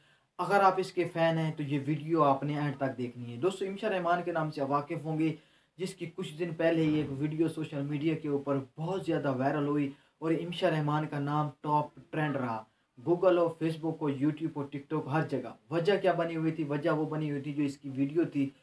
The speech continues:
वो लीक हो चुकी थी। अब बेहतर जानते हैं वो ओरिजिनल से या fake थी, इस चीज़ का मुझे नहीं पता, पर इसकी एक video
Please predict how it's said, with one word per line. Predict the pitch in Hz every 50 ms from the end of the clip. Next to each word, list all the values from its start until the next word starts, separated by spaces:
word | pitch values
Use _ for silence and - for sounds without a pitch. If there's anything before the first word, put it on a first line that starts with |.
| _ _ _ _ -
वो | 151 160
लीक | 156 151 156 165 160 -
हो | 139 135
चुकी | 131 - 117 - 123 120
थी। | - 117 110 - _ _ _ _ _ _ _ _ _ _ -
अब | 180 160 139
बेहतर | 151 185 196 208 - 220 202
जानते | 175 185 185 185 180 - 185
हैं | 175 170
वो | 170
ओरिजिनल | 147 147 151 160 151 147 160 175 170 160
से | 156 - 156
या | 147 147 143
fake | 135 - - 147 151 147 - -
थी, | 151
इस | 143 139 151 156 - -
चीज़ | - 151 131 -
का | 139 127
मुझे | 123 135 139 139 156
नहीं | 151 151 139
पता, | - 143 135 143 135
पर | 131 139 139
इसकी | 143 139 - - 151 135
एक | 117
video | 117 117 117 127 147 143 151 160 175 175 170 165